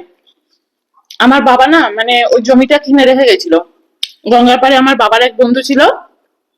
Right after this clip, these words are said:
তো এই বন্ধুর বাড়িতে আসতো।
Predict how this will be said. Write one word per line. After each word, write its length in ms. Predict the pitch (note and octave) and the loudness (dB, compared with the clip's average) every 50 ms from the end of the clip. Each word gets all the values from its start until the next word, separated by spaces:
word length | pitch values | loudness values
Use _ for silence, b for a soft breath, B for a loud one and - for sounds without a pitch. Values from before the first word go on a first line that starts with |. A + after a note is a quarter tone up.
| _ _ _ _ _ _ _ _ _ _ _ _ _ _ _ _ _ _ _ _ _ - - - _ - _ _ _ - | _ _ _ _ _ _ _ _ _ _ _ _ _ _ _ _ _ _ _ _ _ -20 -20 -20 _ -20 _ _ _ -2
তো 60 | B3+ | 0
এই 60 | B3+ | 0
বন্ধুর 320 | G#3+ A3+ B3+ A#3 B3 C#4 - | 2 2 0 2 0 0 0
বাড়িতে 260 | C#4 C4 C#4+ C#4 - | -2 -2 -2 -2 -2
আসতো। 320 | C4 G#3+ F3+ - - - | -2 -2 -4 -6 -4 -4